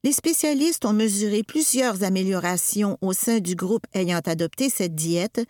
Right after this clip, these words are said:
comme une diminution de la pression, de la rigidité artérielle, des risques de perte musculaire, des marqueurs d'inflammation,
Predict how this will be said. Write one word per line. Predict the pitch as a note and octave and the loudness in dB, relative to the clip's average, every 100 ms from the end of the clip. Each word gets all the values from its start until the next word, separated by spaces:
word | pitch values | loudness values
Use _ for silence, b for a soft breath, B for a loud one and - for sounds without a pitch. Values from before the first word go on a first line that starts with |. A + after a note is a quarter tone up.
| b b b b b | b b b b b
comme | D#4 D4 | 0 4
une | C4+ | 2
diminution | A#3+ C4 C#4 C4 A3+ A#3+ G#3+ | 2 2 4 2 0 0 0
de | |
la | F#3 F3+ | 0 -2
pression, | F3+ F3+ - F#3+ G3+ C#4 _ _ _ - | -2 -2 0 0 0 -2 _ _ _ -4
de | F#3 | 0
la | E3+ | 0
rigidité | F#3 A#3 A3+ A3 A3+ A#3 | 0 0 0 0 0 0
artérielle, | A3+ - A3 G3+ F#3+ G3+ B3 b b b | 0 0 0 0 0 0 -2 b b b
des | F#3+ G#3 | 0 2
risques | C4 D4+ - | 2 0 0
de | A#3 G#3+ | 0 0
perte | G#3 G3+ - | -2 -4 -2
musculaire, | F3 F3 - F#3 F3 F3+ A3 - b b b | -2 0 -2 0 2 2 0 -4 b b b
des | B3 C4+ | 0 2
marqueurs | A#3+ - G#3+ F#3+ | 0 0 -2 0
d'inflammation, | F3 - F3 E3+ E3+ - G#3+ A#3+ | -2 -2 -2 0 0 -2 0 0